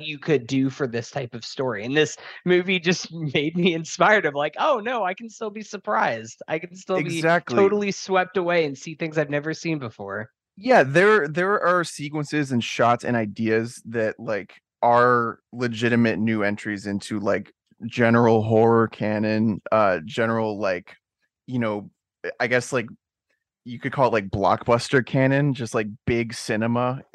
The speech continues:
Speaker 2: canon. Um, there, like, he has new angles a-, in every movie he does, but this movie introduces a lot of new, like, i-, i-, it would be one thing if it was just, like, one of,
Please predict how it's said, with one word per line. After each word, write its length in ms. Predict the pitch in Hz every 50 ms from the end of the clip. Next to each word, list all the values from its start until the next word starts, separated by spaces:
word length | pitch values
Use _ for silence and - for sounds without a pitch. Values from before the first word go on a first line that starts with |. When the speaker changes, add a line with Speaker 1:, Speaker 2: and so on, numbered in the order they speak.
| - -
Speaker 2:
canon. 520 | - - 147 151 165 170 180 185 180 175 170 _ _ _ _ _ _ _ _ _
Um, 600 | 131 135 135 127 123 117 113 107 104 98 80 - - _ _ _ _ _ -
there, 260 | 135 127 143 139 139 - 95 127 127
like, 160 | 139 131 -
he 220 | - - 165 175 175
has 420 | 165 151 147 151 160 156 147 131 117
new 320 | 123 120 123 131 135 135 - -
angles 800 | 104 110 117 127 117 117 104 92 90 85 - - - - - _ _ _ _ _ _ _ _ _ -
a-, 140 | 127 - 190
in 80 | 202 208
every 220 | 233 202 190 170
movie 260 | 131 120 113 101 107
he 100 | 107 107
does, 260 | 101 98 92 82 -
but 180 | - - 117 104
this 220 | 131 139 143 -
movie 340 | 160 156 151 139 135 131 113 110
introduces 580 | 120 - 131 117 117 117 117 - 123 113 107 -
a 80 | - 113
lot 320 | 110 110 110 113 113 -
of 100 | 107 110
new, 260 | 110 107 107 107 107 87
like, 280 | 139 104 104 104 - _ _ _ _ _ _ _ _ _ _ _ _ _ _ _ -
i-, 80 | - - - - - - _
i-, 100 | - - - _ _ -
it 100 | 160 156
would 140 | 160 165 131
be 120 | 175 175
one 300 | 156 127 131 143 147 156
thing 220 | - - 151 131 120
if 120 | 113 -
it 120 | 117 - 90
was 160 | 110 110 101
just, 260 | - 123 117 - -
like, 200 | 120 107 98 -
one 320 | 101 101 101 107 107 113 113
of, 360 | 107 95 - - - -